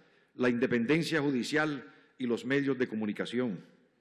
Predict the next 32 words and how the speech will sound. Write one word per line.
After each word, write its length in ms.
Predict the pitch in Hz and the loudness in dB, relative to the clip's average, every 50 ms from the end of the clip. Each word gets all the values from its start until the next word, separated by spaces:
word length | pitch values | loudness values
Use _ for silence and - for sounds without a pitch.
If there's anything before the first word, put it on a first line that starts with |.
| _ _ _ _ - - - _ - | _ _ _ _ -20 -20 -20 _ -4
Es 180 | 147 143 - | -2 0 2
el 120 | 185 180 175 | 2 0 2
momento 500 | 165 156 160 180 185 185 180 - 202 185 | 2 2 2 2 2 2 2 4 4 6
de 100 | 170 151 | 6 4
tomar 320 | - 156 135 147 160 175 | 4 2 2 2 4 4
aquí 220 | 180 175 180 185 185 | 2 2 2 2 2
las 160 | 190 175 180 | 2 2 2
palabras 420 | - 160 151 165 175 185 185 175 | 2 2 4 4 4 4 4 4
del 140 | 160 160 139 | 4 2 2
presidente 560 | - 143 131 131 139 147 175 180 175 175 196 | 2 0 0 2 2 2 2 2 2 2 2
Juan 180 | 156 170 160 147 | 4 4 2 2
Manuel 280 | 147 143 160 175 170 | 2 2 4 4 2
Santos 540 | 165 - 180 180 180 175 175 202 196 180 - - - - - - _ _ - | 4 4 2 4 2 2 2 2 0 0 0 -10 -20 -20 -20 -20 _ _ -2
en 140 | - 151 139 | 0 2 2
la 60 | 143 | 4
apertura 500 | 135 139 135 120 - - 175 170 170 160 | 4 2 2 0 2 2 4 4 6 6
de 100 | 156 165 | 4 4
este 180 | 156 - - 160 | 2 0 -2 -6
encuentro. 600 | 135 123 - 156 156 147 135 - 104 95 82 - - - - _ _ _ _ _ _ _ _ - | -4 -2 2 2 2 2 2 -2 -6 -8 -8 -8 -12 -20 -20 _ _ _ _ _ _ _ _ -4
Abro 320 | 123 135 135 143 139 131 | -2 0 2 2 2 2
comilla. 500 | - 120 107 120 156 156 117 104 90 71 - - - - _ _ _ _ _ _ - - _ _ _ _ | 2 0 -2 0 -2 -2 -2 -4 -6 -6 -8 -14 -20 -20 _ _ _ _ _ _ -20 -20 _ _ _ _
"Todos 380 | - 196 202 208 208 208 180 - - - - - | 4 6 8 8 8 6 4 2 -4 -14 -12 -4
presentes 720 | - 151 147 - 196 196 190 185 175 - 180 165 - - - - - - - - - | 0 0 2 4 4 4 4 4 4 2 0 0 0 -2 -10 -18 -20 -20 -20 -14 -2
debemos 500 | 131 147 147 151 180 196 208 202 175 - | 2 4 6 8 8 6 6 6 4 4
agradecer 520 | 180 160 170 165 151 147 135 - 185 185 | 2 2 4 4 4 4 4 4 4 4
a 60 | 196 185 | 6 6
la 160 | 175 160 - | 4 4 4
Corte 320 | 180 185 180 180 - 185 | 4 2 4 4 2 2
Constitucional 720 | - 170 151 - 160 - - 139 - 147 143 165 180 175 156 | 2 2 0 0 -2 -2 -2 -2 0 0 2 2 2 4 4
de 100 | 185 180 | 4 4
este 220 | 175 - 185 170 | 4 2 0 0
país 460 | - 156 147 160 180 196 - - - | 2 4 4 4 4 4 2 0 -4